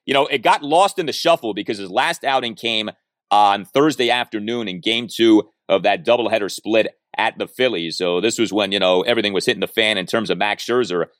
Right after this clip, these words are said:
But Corbin in that game was not good. That was that eleven eight, eight inning loss. He allowed four runs in five innings. He at one point allowed three home runs over the course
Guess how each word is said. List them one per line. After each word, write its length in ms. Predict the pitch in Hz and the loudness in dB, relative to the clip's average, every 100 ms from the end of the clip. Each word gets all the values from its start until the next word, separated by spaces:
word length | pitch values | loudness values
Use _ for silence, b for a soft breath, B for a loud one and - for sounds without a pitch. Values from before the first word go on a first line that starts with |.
| _ | _
But 180 | 110 107 | 0 0
Corbin 360 | - 156 202 151 | 2 4 4 2
in 80 | 135 | 0
that 180 | 151 | -2
game 200 | - 147 | -2 -4
was 140 | 120 95 | -4 -4
not 240 | 127 127 | -4 -2
good. 160 | 135 95 | -2 0
That 100 | 139 | 0
was 100 | 131 | 2
that 120 | 120 | 0
eleven 300 | 101 131 135 | 0 0 2
eight, 160 | 123 107 | 0 2
eight 160 | 131 123 | -2 0
inning 220 | 127 113 | -2 0
loss. 280 | 95 92 - | 2 2 2
He 60 | |
allowed 260 | 104 104 95 - | 2 2 0 0
four 200 | 160 160 | 2 4
runs 280 | 139 135 | 0 0
in 80 | 107 | -8
five 280 | - 110 113 | 0 0 0
innings. 280 | 101 104 - _ - | -4 -8 -12 _ -2
He 120 | 131 | 0
at 80 | 107 | 2
one 240 | 113 208 | 0 0
point 360 | - 165 147 139 | -2 0 0 0
allowed 420 | 113 117 113 110 - - | 2 4 4 2 -2 -8
three 280 | 123 139 220 | -2 0 0
home 340 | 175 175 165 127 | 2 2 2 2
runs 420 | 131 98 92 - | 2 2 -4 0
over 160 | 110 104 | 2 2
the 80 | 101 | 2
course 420 | 117 117 107 | 4 4 2